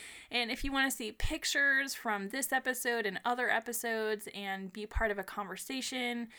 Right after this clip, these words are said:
and, uh, you know, more of an interactive community, you can find us on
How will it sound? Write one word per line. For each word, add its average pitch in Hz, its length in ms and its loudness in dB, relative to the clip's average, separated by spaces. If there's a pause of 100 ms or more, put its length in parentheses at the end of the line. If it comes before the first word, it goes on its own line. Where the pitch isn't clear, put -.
(340)
and, 190 320 0
uh, 185 320 0
you 196 140 -4
know, 185 300 -6
more 214 240 4
of 226 80 4
an 220 80 4
interactive 208 580 6
community, 214 580 0
you 277 120 2
can 349 160 2
find 320 200 4
us 302 140 0
on 202 160 2